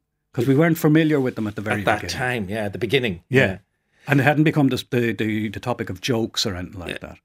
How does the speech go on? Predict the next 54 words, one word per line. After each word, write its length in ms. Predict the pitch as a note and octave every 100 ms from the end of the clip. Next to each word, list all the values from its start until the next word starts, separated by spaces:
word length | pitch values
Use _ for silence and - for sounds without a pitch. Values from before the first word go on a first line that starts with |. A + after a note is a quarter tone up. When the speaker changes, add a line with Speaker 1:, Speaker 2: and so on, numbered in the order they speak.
| -
Speaker 2:
The 140 | F3
other 160 | A3+ C#4+
thing 140 | C4+
that 100 | G#3+
struck 240 | - D#3+
me 80 | D3+
about 160 | A#2+ A2+
the 100 | A2+
story 360 | - A#2+ A2+
is 200 | A2 G2 -
it, 140 | A#2 -
it 120 | A#2+
has 260 | A#2 F#3+ F#3+
that, 300 | D#3 C3+ - -
you 220 | B2+ A#2
know, 140 | A#2
it 120 | G#2 G2+
is 120 | A2
a 60 | G2
man 260 | F#2 F#2
on 120 | F2+ F2
a 80 |
journey. 340 | E2 F#2+ F#2+ F#2
It 100 | F2
has 220 | A#2+ A#2+
that 240 | B2+ G2+
kind 220 | - G#2+ F#2
of 100 | -
pilgrimage, 640 | A2+ A2+ G#2+ A2 G#2+ -
the, 180 | G#2+ -
the, 120 | G2+ -
almost 360 | B2+ C#3 D3 D#3
Speaker 1:
Yeah. 100 | A#2+
Speaker 2:
a 40 |
kind 520 | - - - D3+ D#3+
of 80 | D3+
an 80 | D3+
everyman 480 | D3 D3 C#3+ C#3 C3+
feel 240 | - C#3
to 100 | C#3
it. 100 | C3 - -
It's 180 | - D#3
not 200 | F3 G3+
that 100 | F3
he, 100 | E3
he 160 | C#3+
meets 220 | D3+ D#3+ -
five 320 | C#3 B2+ -
people, 340 | B2 A#2+ -
it's 160 | - -
the 100 | F#2+
five 300 | F2+ F2+ F2
lamps. 380 | F#2 G#2 - - - -
I 100 | A#2+